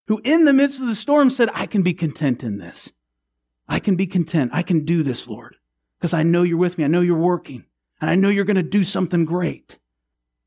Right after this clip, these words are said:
We must learn to be more dependent on the Lord, to trust him in all things, to be content where he has us. We are such a discontented people so often. And I speak from experience on that.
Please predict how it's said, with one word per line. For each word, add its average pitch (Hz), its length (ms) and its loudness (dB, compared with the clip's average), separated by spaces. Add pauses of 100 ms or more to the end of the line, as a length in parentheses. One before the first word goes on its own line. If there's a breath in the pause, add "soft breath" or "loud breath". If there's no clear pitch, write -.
(100)
We 151 140 2
must 156 500 0
learn 147 220 2
to 127 60 0
be 131 100 2
more 139 200 2
dependent 143 800 0
on 139 160 -2
the 120 80 -2
Lord, 120 540 -4 (240)
to 170 80 -2
trust - 480 -6
him 170 80 0
in 165 100 2
all 160 180 2
things, 139 600 -4 (280)
to 170 80 -4
be 190 120 0
content 214 540 -2
where 190 140 2
he 180 80 2
has 208 520 -8
us. - 500 -14 (720)
We 190 80 0
are 196 60 0
such - 240 -4
a 214 60 0
discontented 208 840 -2
people - 340 -10
so 208 220 -12
often. - 480 -12 (720)
And 160 120 -4
I 185 40 0
speak 185 280 -2
from 165 140 2
experience 151 800 -4
on - 120 -18
that. - 340 -20